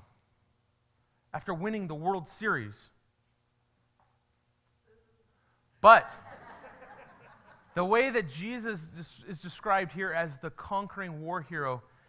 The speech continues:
is if the Giants, not only did they parade,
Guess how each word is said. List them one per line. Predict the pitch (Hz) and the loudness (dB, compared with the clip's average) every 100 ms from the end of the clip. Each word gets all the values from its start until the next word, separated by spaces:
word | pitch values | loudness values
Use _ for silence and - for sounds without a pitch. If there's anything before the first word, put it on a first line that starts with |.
| _ | _
is | - 185 | -4 -2
if | 277 - | -2 -4
the | 214 | -6
Giants, | 147 170 220 247 160 - - - _ _ _ _ _ _ _ _ _ _ _ _ _ _ _ _ _ _ - | -4 2 4 2 -2 -10 -20 -20 _ _ _ _ _ _ _ _ _ _ _ _ _ _ _ _ _ _ -2
not | 170 208 | 4 6
only | 247 254 | 4 0
did | 214 214 | -4 -4
they | 226 | -4
parade, | - 202 208 208 170 | -4 -2 0 0 -2